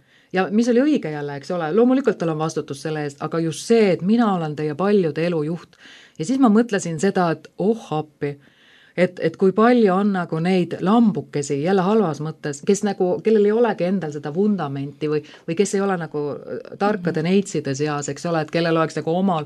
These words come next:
Speaker 1: astjasse õli, on ju, kes si-, nagu iseseisvalt saaksid hakkama, et, et kui palju võib olla neid, kes, kelle jaoks ta ongi see elujuht, kelle jaoks ta ongi see liider, on ju, ja kes vaatavadki, ootavadki ja, ja kelle jaoks, äh, elu ongi nässus nüüd.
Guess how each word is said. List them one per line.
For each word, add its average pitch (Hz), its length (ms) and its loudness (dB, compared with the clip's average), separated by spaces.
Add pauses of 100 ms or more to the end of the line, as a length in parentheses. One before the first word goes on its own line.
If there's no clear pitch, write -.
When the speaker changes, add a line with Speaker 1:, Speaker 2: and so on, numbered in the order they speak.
(300)
Speaker 1:
astjasse 170 500 0
õli, 185 320 4
on 143 120 0
ju, 143 100 -6
kes 143 100 -4
si-, 180 100 -6
nagu 170 160 -2
iseseisvalt 165 720 0
saaksid 151 260 -6
hakkama, 156 460 -6
et, - 80 -18 (300)
et 151 100 -6
kui 165 140 -6
palju 196 500 4
võib 170 220 -4
olla 190 340 2
neid, 185 240 -4
kes, 151 300 -6 (160)
kelle 220 180 4
jaoks 220 160 0
ta 226 80 4
ongi 262 300 2
see 160 180 -4
elujuht, 156 400 -6
kelle 196 240 -2
jaoks 190 100 -12
ta 202 60 -4
ongi 240 320 -2
see 151 80 -8
liider, 151 400 -10
on 151 140 -8
ju, 151 80 -10 (280)
ja 170 60 0
kes 180 240 0
vaatavadki, 214 580 0
ootavadki 175 800 0
ja, 160 160 0 (240)
ja 180 80 -8
kelle 214 240 2
jaoks, 185 400 -4
äh, 170 240 -2
elu 240 260 4
ongi 214 480 0
nässus 202 460 -8
nüüd. 143 160 -16